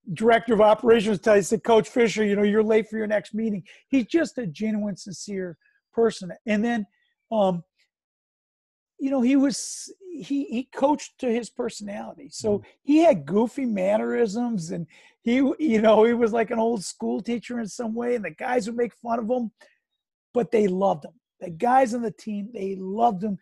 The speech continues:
Speaker 1: because they knew he was sincere, and they knew he was genuine.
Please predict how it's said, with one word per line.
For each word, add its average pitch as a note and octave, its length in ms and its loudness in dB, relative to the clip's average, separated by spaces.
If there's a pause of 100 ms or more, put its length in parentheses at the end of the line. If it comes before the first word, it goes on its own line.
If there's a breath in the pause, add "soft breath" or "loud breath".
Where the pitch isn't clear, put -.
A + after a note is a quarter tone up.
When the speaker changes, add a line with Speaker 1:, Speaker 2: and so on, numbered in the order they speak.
(300 soft breath)
Speaker 1:
because A#3 340 -4
they G3+ 120 -6
knew A3 260 2
he A3 160 -2
was G#3 180 -8
sincere, F#3+ 540 -10
and F3+ 120 -14
they F3+ 80 -12
knew G#3 180 -6
he G#3+ 100 -6
was F3+ 100 -10
genuine. F#3+ 560 -12